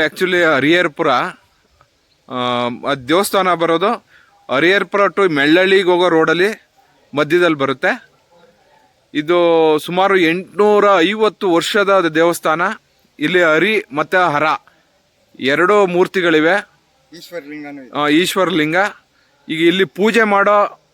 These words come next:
Speaker 1: ಆ, ಐನೋರ್ನ, ಆ, ಒಂದ್ ಮಾತ್ ಕೇಳೋಣ. ಇದ್ರ ಬಗ್ಗೆ, ಈ ದೇವಸ್ಥಾನದ ಬಗ್ಗೆ ಒಂದ್ ಮಾತ್ ಕೇಳೋಣ.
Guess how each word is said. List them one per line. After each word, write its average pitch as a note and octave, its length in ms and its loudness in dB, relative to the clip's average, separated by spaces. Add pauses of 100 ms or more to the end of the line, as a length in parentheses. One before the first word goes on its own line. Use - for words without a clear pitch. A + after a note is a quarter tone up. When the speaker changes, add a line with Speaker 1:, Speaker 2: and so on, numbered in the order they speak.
(140)
Speaker 1:
ಆ, D3+ 220 2 (400)
ಐನೋರ್ನ, F3+ 380 -2
ಆ, E3 540 -2 (600)
ಒಂದ್ C#3 140 -4
ಮಾತ್ D3 220 -2
ಕೇಳೋಣ. D#3+ 320 0
ಇದ್ರ D3 260 0
ಬಗ್ಗೆ, D3 500 0
ಈ C3+ 120 -2
ದೇವಸ್ಥಾನದ D3 520 -4
ಬಗ್ಗೆ C3+ 280 -6
ಒಂದ್ C3 180 -4
ಮಾತ್ B2+ 200 -4
ಕೇಳೋಣ. G#2+ 320 -6